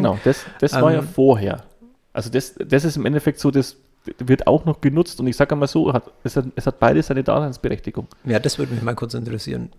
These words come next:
Speaker 2: W-, wo macht man was? Warum, warum nicht alles mit Drohne? Warum, warum
Speaker 1: Äh, Drohne
Speaker 2: noch
Speaker 1: eignet sich
Speaker 2: Cineflex?
Speaker 1: Naja,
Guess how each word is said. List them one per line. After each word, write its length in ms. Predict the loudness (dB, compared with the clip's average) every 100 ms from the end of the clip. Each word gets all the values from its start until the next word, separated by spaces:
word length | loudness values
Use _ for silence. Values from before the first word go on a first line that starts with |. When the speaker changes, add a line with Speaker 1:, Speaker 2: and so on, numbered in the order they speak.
| -14
Speaker 2:
W-, 60 | -14
wo 840 | -10 -12 -10 -10 -8 -4 0 2 0
macht 320 | -4 -6 -4
man 220 | -4 -4
was? 260 | -8 -10 -12
Warum, 500 | -6 -4 -4 -6 -8 -8
warum 500 | -6 -6 -6 -6 -8
nicht 260 | -10 -8 -6
alles 220 | -8 -8
mit 180 | -8 -6
Drohne? 340 | -6 -6 -6
Warum, 420 | -6 -8 -8 -12 -14 -16 -6
warum 420 | -6 -4 -4 2
Speaker 1:
Äh, 260 | 4 6
Drohne 360 | 4 2 4 4
Speaker 2:
noch 80 | 4
Speaker 1:
eignet 180 | 2 0
sich 100 | 0
Speaker 2:
Cineflex? 540 | 0 -2 -4 -6 -20 -20 _ _ _
Speaker 1:
Naja, 340 | 2 6 6